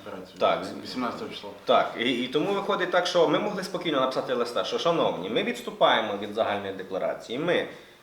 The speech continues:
Speaker 2: обмежуємо свободу слова, обмежуємо свободу пересування, обмежуємо ще ряд свобод, бо це нам необхідно для збереження держави". І це ж не, не, не перший такий випадок, держави користуються цим. Але наше, наше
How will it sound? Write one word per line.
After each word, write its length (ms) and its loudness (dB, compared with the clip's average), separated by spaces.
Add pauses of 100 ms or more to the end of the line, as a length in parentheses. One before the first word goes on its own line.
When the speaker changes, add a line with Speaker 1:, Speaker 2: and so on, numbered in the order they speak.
Speaker 2:
обмежуємо 640 4
свободу 440 0
слова, 420 2
обмежуємо 520 2
свободу 380 0
пересування, 800 2
обмежуємо 540 2
ще 320 2
ряд 260 2
свобод, 480 -2
бо 60 -6
це 140 -4
нам 180 -4
необхідно 560 -4
для 180 -4
збереження 460 0
держави". 540 -6 (340)
І 60 -18
це 200 -2
ж 60 -2
не, 160 2
не, 260 -4
не 140 -2
перший 320 -2
такий 220 -10
випадок, 440 -2
держави 300 0
користуються 640 -6
цим. 180 -14 (480)
Але 200 2
наше, 520 6
наше 220 2